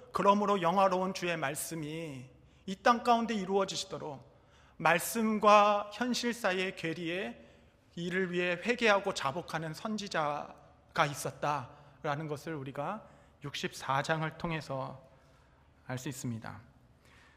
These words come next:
저는 이 이사야의 기도문을 우리 기도라는 별명을 붙이고 싶습니다.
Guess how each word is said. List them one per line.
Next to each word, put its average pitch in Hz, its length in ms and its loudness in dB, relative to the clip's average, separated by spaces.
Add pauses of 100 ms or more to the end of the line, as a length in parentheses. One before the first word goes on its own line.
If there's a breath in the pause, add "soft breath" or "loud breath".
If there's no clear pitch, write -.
저는 196 300 4
이 190 500 2
이사야의 190 480 4
기도문을 165 800 0 (280)
우리 190 520 0
기도라는 139 880 -4
별명을 147 460 -6
붙이고 143 320 -8
싶습니다. - 640 -12